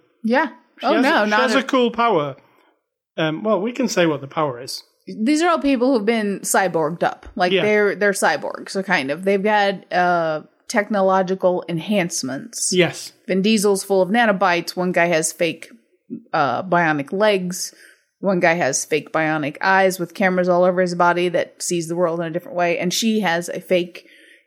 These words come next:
Speaker 1: installation of basically, like, gills
Speaker 2: Like
Speaker 1: to
Speaker 2: she's a
Speaker 1: breathe
Speaker 2: fish.
Speaker 1: through.
Speaker 2: Yeah.
Speaker 1: But she can also breathe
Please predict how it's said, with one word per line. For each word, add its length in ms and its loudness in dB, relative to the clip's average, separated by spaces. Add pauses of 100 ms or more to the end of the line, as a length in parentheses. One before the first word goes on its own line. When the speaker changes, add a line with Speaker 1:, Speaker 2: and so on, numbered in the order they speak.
(120)
Speaker 1:
installation 920 0
of 220 -6
basically, 540 0
like, 240 -2 (180)
gills 760 2
Speaker 2:
Like 100 0
Speaker 1:
to 40 4
Speaker 2:
she's 140 4
a 20 4
Speaker 1:
breathe 160 2
Speaker 2:
fish. 120 4 (120)
Speaker 1:
through. 160 0 (280)
Speaker 2:
Yeah. 120 -6 (280)
Speaker 1:
But 100 -4
she 160 0
can 180 2
also 580 2
breathe 600 2